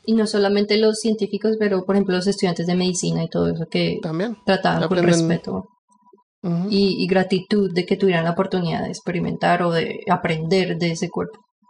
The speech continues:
Speaker 2: Sí. Estamos acostumbrados a ver películas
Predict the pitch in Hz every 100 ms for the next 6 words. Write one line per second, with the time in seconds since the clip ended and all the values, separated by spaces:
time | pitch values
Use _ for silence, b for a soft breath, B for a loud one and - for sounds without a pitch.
0 | _ _ _ _ _ _ _ _ _ 180
1 | - _ _ _ - 208 226 214 190 170
2 | 190 190 190 180 170 147 156 175 170 156
3 | 147